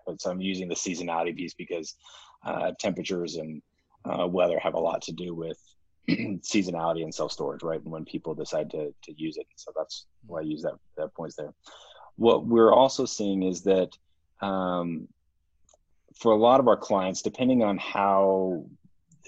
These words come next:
who they are and how we manage their campaigns, uh,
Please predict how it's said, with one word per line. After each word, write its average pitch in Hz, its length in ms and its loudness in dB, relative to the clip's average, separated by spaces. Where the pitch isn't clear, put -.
who 120 160 6
they 101 160 6
are 95 300 4
and 87 80 -4
how 95 160 -4
we 95 160 0
manage 87 340 -8
their 85 140 -4
campaigns, 87 800 -6
uh, 92 380 -2